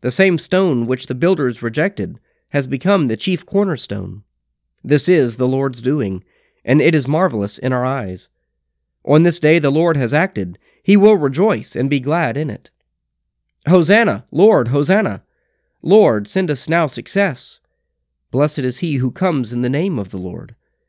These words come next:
We bless you from the house of the Lord. God is the Lord.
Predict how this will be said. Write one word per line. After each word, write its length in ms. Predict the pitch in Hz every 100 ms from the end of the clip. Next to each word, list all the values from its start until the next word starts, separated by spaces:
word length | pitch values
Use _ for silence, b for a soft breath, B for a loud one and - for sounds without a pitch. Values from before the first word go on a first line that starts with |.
| _ _
We 100 | -
bless 360 | 113 131 151 -
you 120 | 101
from 180 | - 113
the 80 | 107
house 400 | 131 135 98 -
of 180 | 117 104
the 80 |
Lord. 400 | 104 120 - - _ _ _ _ _ _ _ _ _
God 240 | 131 135 151
is 120 | 123
the 100 | 107
Lord. 360 | 104 104 127